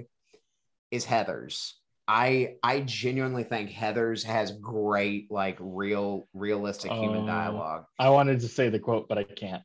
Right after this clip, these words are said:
Speaker 2: 'cause it's
Speaker 1: Yeah,
Speaker 2: a
Speaker 1: I,
Speaker 2: thing.
Speaker 1: I know, I know. Such a great line, right, Mike?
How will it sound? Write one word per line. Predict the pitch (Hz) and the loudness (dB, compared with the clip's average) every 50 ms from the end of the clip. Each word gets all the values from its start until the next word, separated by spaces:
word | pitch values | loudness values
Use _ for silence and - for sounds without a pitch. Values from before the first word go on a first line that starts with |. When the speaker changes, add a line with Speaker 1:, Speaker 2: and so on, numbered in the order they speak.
| _ - | _ -10
Speaker 2:
'cause | 120 98 | -10 -8
it's | 101 90 | -8 -8
Speaker 1:
Yeah, | 90 131 | -8 -6
Speaker 2:
a | - - | 0 4
Speaker 1:
I, | 135 143 147 147 151 | 4 6 6 6 4
Speaker 2:
thing. | 139 147 147 | 4 4 4
Speaker 1:
I | 143 | 4
know, | 135 139 170 208 180 123 104 92 - - | 6 6 6 6 6 4 2 0 -2 -2
I | 120 127 135 | -2 0 4
know. | 147 190 208 151 110 92 85 82 - | 4 6 6 6 4 2 -4 -8 -10
Such | - - - 240 247 - 302 | -8 -2 0 0 0 2 0
a | |
great | 196 147 165 190 196 208 208 185 | -2 2 4 6 6 6 6 6
line, | 175 175 196 226 233 196 156 135 | 4 6 6 6 6 4 4 2
right, | 131 135 147 185 220 220 226 | 2 4 6 6 6 4 4
Mike? | 240 240 262 285 302 233 214 202 - | 4 4 4 4 2 0 -2 -6 -12